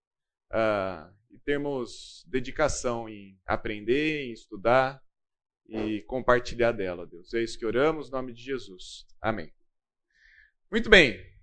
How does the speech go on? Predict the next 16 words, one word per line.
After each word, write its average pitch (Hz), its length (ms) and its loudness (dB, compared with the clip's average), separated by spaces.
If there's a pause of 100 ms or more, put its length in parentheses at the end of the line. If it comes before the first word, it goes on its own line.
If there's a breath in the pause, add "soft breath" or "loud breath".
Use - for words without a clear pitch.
(380)
alguns 151 340 -2
objetivos 175 800 2
pra 151 480 4 (100)
aula 131 300 2
de 131 160 -8
hoje. 143 420 2 (720 loud breath)
Explicar 165 460 6
como 190 220 4
a 165 60 10
Bíblia 160 300 2
chegou 165 240 0
até 202 200 4
nós, 202 520 0 (120)
por 185 120 0
que - 120 6
existem 185 680 2